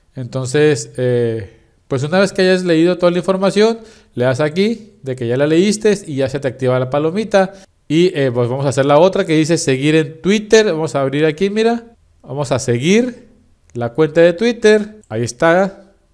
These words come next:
siguiendo. Vamos a darle continuar. Ah, bueno, no me lo está pidiendo porque estoy logueado con Twitter. Si te pide el usuario, pues, eh, se lo pones ahí, ¿no? Luego dice que retuiteemos este, eh, este post. Vamos a darle aquí también. Vamos a darle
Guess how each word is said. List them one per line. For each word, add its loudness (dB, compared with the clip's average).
siguiendo. 0
Vamos -6
a 0
darle 2
continuar. -2
Ah, 0
bueno, 2
no -6
me -2
lo 0
está -4
pidiendo 0
porque -8
estoy -4
logueado 2
con -8
Twitter. 0
Si -10
te -4
pide 0
el 4
usuario, 0
pues, -2
eh, -12
se -6
lo -8
pones -6
ahí, -8
¿no? -10
Luego 4
dice 2
que 2
retuiteemos 0
este, -2
eh, 0
este -6
post. 0
Vamos -4
a -2
darle -2
aquí -10
también. -4
Vamos -10
a -2
darle 0